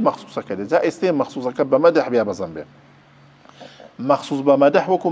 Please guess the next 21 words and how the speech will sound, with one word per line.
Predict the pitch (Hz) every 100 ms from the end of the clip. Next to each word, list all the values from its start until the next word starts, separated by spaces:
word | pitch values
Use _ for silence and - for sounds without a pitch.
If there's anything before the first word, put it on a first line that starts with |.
| 151
مەخسوس | - - 139
بە | 135
نیداوە، | 135 151 113 101 139
یعنی | 147 -
چی؟ | 110 - - - _ _
مەسەڵەن، | - 160
تۆ | 165
ئەڵێ: | 165 156 139
"یا | 170 -
ئەیوهە | 139 117 135
الناس" | 120 117 113 -
و | 170 - - - - -
بە | 165 175
باری | 175 151 127
لەفز | 139 151 - 92 - - - - - -
ئەڵێی | 139 170 175 185 - - _ _ _ _ _ -
ئەیوو | 135 165 170
مبتەدایە، | - 151 127 90 78 - - - - 139 -
ئەیوو | 147 135 175 170 151
منادایە. | 135 127 120 104 87 80 - - _ _ _ _ _ _ - 117 120
بەڵام | 151 139